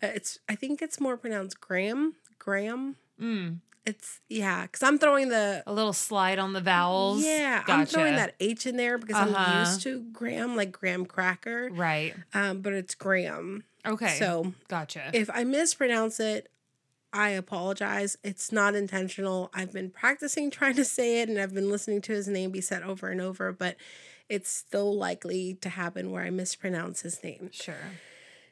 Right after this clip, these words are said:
Speaker 1: So this goes down to, this case takes place in Bondi, uh,
Speaker 2: Mm-hmm.
Speaker 1: which also Bondi Beach, the show, amazing.
Speaker 2: I think I've seen
Speaker 1: <laughs>
Speaker 2: Bondi Beach.
Speaker 1: So good.
Speaker 2: Yeah.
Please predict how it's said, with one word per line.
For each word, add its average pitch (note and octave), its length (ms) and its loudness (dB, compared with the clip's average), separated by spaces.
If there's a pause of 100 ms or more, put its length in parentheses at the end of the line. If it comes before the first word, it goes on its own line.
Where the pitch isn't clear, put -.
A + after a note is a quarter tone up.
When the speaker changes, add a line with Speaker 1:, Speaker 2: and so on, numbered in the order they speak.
(140)
Speaker 1:
So D4 180 4
this D4+ 640 2
goes C4+ 480 4
down B3 320 2 (160)
to, A#3 520 0 (460)
this A#3+ 280 2
case A3+ 260 -2
takes - 320 -4
place G3+ 380 -2
in G3 340 0
Bondi, G3 680 -2 (460)
uh, A3 40 -8
Speaker 2:
Mm-hmm. G3+ 360 0
Speaker 1:
which G#3+ 240 0 (220)
also C4 520 0
Bondi G#3 440 2
Beach, G3 440 -6 (220)
the F#3 100 0
show, G3 520 0 (160)
amazing. G3 800 0 (160)
Speaker 2:
I G#3 120 -2
think C4+ 260 -6
I've F#4 140 -2
seen F#3 460 4
Speaker 1:
<laughs> - 0 -
Speaker 2:
Bondi D3 420 0
Beach. B2+ 320 -8
Speaker 1:
So A3 300 6
good. F#3+ 300 4
Speaker 2:
Yeah. D3+ 380 0